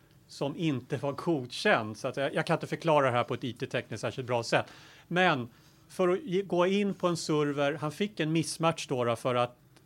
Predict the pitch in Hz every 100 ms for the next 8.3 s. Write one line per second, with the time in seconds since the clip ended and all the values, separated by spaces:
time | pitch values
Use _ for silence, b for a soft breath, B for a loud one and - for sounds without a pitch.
0 | - - - - - 156 160 156 170 175
1 | 156 160 160 151 135 135 123 135 131 127
2 | 120 123 143 - 139 131 143 131 123 120
3 | - 120 113 - 139 120 175 135 107 101
4 | - 117 107 104 110 - 113 104 B 143
5 | 131 147 165 - 196 185 165 139 123 -
6 | 185 117 - 143 143 175 190 175 180 180
7 | 190 226 180 139 165 139 139 135 175 160
8 | 151 220 139